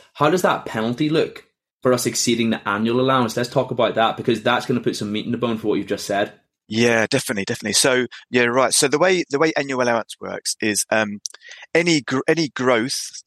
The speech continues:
Speaker 2: uh, you have in your pension or any pen-, personal sip contributions that you make that exceed forty thousand pounds, they are taxed at your marginal rate.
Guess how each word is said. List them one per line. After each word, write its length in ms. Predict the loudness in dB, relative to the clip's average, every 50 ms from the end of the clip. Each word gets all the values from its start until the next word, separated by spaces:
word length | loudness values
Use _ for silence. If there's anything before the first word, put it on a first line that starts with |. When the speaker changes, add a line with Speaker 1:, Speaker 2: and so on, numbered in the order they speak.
| _ _
Speaker 2:
uh, 220 | -2 0 0 0 0
you 120 | -2 -4 -4
have 260 | -2 0 0 0 0
in 80 | -4 -6
your 120 | -8 -10
pension 580 | -8 -6 -4 -4 -4 -2 -4 -4 -4 -4 -8 -10 _ -2
or 160 | -2 0 0
any 260 | 2 2 2 0 0 -2 -6 -18 _ _ _ -6
pen-, 240 | -2 -2 -2 -2 -4 _ _ _
personal 800 | -6 -2 0 2 2 2 2 0 -2 -2 -4 -4 -4 -6 -8 -12 _ _ _ _ _ _ _ _ _ -2
sip 400 | 0 0 2 2 2 0 -2 -4
contributions 640 | -8 -6 -6 -6 -4 -2 0 -2 -2 -2 -6 -10 -10
that 100 | -8 -8
you 100 | -6 -4 -2
make 300 | 0 0 0 0 -2 -2
that 140 | -2 -2
exceed 600 | 0 2 2 2 2 4 4 2 2 2 0 -4
forty 460 | -6 -6 -4 -2 0 0 0 -2 -4 -4
thousand 480 | -2 0 0 2 0 0 -4 -8 -6
pounds, 580 | -4 -4 -4 -4 -6 -10 -10 -10 -8 -8 -8 -10 -12 _ _ -20 -20 -20 -20 -20 -20 _ _
they 120 | 0 2 2
are 140 | 2 2 0 -2
taxed 520 | -2 0 0 0 -2 -2 -4 -6 -6 -4 -2
at 120 | -4 -2
your 140 | -2 -4 -2
marginal 540 | 0 2 2 2 2 2 0 -4 -4 -6 -4
rate. 440 | -2 -2 -2 -2 -4 -8 -8 -8